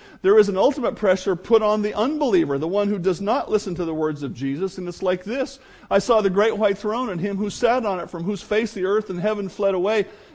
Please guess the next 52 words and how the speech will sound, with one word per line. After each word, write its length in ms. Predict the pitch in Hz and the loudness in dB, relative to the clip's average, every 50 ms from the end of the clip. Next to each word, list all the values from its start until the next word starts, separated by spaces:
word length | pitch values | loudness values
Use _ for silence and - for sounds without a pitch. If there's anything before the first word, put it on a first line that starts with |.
| - - | -8 -6
and 120 | 185 190 | -2 0
there 140 | 202 214 208 | 0 2 2
was 140 | 196 190 - | 0 -2 -2
found 400 | - 226 214 208 208 202 202 196 | -2 0 0 0 0 -2 -2 0
no 180 | 208 226 247 | 0 0 -2
place 440 | 233 - - - 240 240 254 - - | -2 -6 0 2 2 4 4 0 -2
for 180 | - - 185 160 | -4 -4 -4 -2
them. 320 | 156 156 143 135 131 - - - - - - - | -2 -2 -2 -2 -4 -6 -10 -16 -20 -20 -14 -6
And 100 | - 185 | 0 2
I 80 | 202 202 | 4 4
saw 280 | - - 247 226 226 220 | 4 2 2 2 2 2
the 100 | 214 185 | 2 4
dead, 320 | 170 226 247 240 202 175 | 6 8 8 8 6 0
small 400 | - - 202 196 208 226 233 233 | -4 -4 -2 0 2 2 0 0
and 100 | 226 202 | 0 0
great, 300 | 214 220 240 240 214 - | 2 2 2 2 0 -4
standing 400 | - - 226 196 202 214 214 208 | -4 -2 0 0 2 0 0 -2
before 280 | 202 185 - 208 202 196 | -4 -2 -2 -2 -2 0
God, 300 | 196 208 220 240 226 196 | 0 0 0 0 0 -2
and 140 | 175 147 | -4 0
books 260 | 143 226 262 - - - | 0 0 0 0 -2 -2
were 140 | 196 175 | 2 2
opened, 240 | 165 160 170 160 160 | 2 2 0 -4 -6
and 100 | 165 170 | -4 -2
another 220 | 180 208 254 302 254 | -2 0 0 0 0
book 240 | 202 202 185 - | -2 -2 -2 -2
was 180 | 165 151 139 147 | -6 -6 -2 -2
opened, 300 | 156 143 135 151 143 156 | -2 -2 -2 -4 -8 -8
which 160 | 170 165 - | -8 -8 -8
is 80 | 185 170 | -8 -8
the 60 | 190 | -6
book 200 | 175 196 190 - | -6 -6 -4 -4
of 100 | 185 170 | -4 -2
life. 380 | 190 202 214 202 190 - - - - - - - - - _ - | 0 0 0 0 -2 -4 -8 -16 -20 -20 -20 -20 -20 -16 _ -6
And 140 | 185 196 | 0 0
the 60 | 190 175 | 0 0
dead 340 | 147 175 220 247 262 254 | 4 6 6 6 6 4
were 100 | 240 233 | 0 -2
judged 400 | 208 170 196 233 247 254 220 - | -2 2 4 4 4 4 0 -2
according 380 | 214 196 - 214 240 247 240 214 | -6 -6 -2 -2 0 0 0 0
to 80 | 220 214 | 0 2
their 160 | 220 208 202 | 2 2 2
works 320 | 208 233 262 262 - - | 2 0 -2 -2 -6 -6
by 180 | - 185 185 180 | -2 0 0 0
the 140 | 175 180 165 | 0 -2 -6
things 360 | - - 247 262 262 - - | 0 0 2 2 2 0 -2
which 200 | 226 196 - 220 | -4 -2 0 -2
were 80 | 185 | -2
written 280 | 185 196 262 269 - - | 0 0 -2 -2 -2 -4
in 120 | 214 208 | -4 -2
the 80 | 196 190 | -2 -2
books. 400 | 170 196 262 277 269 - - | 0 0 0 0 -2 -4 -12